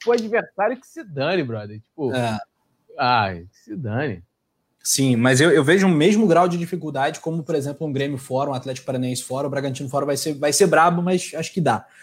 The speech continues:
Speaker 2: Flamengo e Corinthians, o clássico das maiores torcidas do país, no Maracanã, acho que vai vencer a maior delas.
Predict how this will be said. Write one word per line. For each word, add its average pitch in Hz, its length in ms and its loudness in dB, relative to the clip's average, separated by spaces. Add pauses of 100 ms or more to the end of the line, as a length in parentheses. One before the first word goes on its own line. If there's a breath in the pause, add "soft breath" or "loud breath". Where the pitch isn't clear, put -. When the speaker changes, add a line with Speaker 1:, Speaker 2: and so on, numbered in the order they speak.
(460 soft breath)
Speaker 2:
Flamengo 254 420 6
e 220 60 4
Corinthians, 147 1400 4
o 131 100 -14
clássico 165 500 -4
das 160 160 2
maiores 151 280 -6
torcidas 151 400 -10
do 156 100 -12
país, 170 580 0
no 175 220 2
Maracanã, 180 1040 2
acho 170 220 -6
que 175 60 -8
vai 175 140 0
vencer 170 340 -4
a 170 60 -4
maior 151 320 -2
delas. 120 560 -8